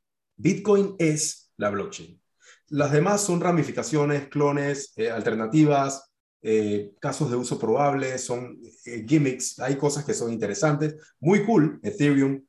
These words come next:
muy cool, Horizon, para la, la, la, la blockchain que yo represento, muy cool,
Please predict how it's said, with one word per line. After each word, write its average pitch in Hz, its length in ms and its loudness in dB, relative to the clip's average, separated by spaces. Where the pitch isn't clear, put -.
muy 165 320 0
cool, 156 380 0
Horizon, 139 680 0
para 110 180 -4
la, 113 200 -4
la, 113 340 -8
la, 113 300 -6
la 110 120 -4
blockchain 151 360 -2
que 107 160 -2
yo 165 360 -2
represento, 120 720 -2
muy 107 400 0
cool, - 400 -4